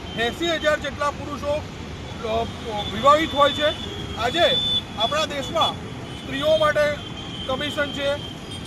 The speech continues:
ટ્રીઝ માટે કમિશન છે, ટ્રી-, અ, એનિમલ માટે કમિશન છે, પણ જે એટી ટુ પર્સન્ટ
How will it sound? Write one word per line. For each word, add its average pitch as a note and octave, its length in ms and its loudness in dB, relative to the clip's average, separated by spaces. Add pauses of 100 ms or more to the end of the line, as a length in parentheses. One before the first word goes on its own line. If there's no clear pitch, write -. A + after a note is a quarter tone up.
(460)
ટ્રીઝ C#4 280 -6
માટે C#4 320 4
કમિશન C#4 520 -2
છે, C#4 240 2 (420)
ટ્રી-, B3 480 -8
અ, A3 280 0
એનિમલ D#4 320 6
માટે D4+ 240 4
કમિશન C#4 480 -2
છે, C#4+ 440 -2
પણ D#4 200 8 (500)
જે C#4 720 2
એટી D#4+ 220 -4
ટુ D#4+ 260 -4
પર્સન્ટ D4+ 340 2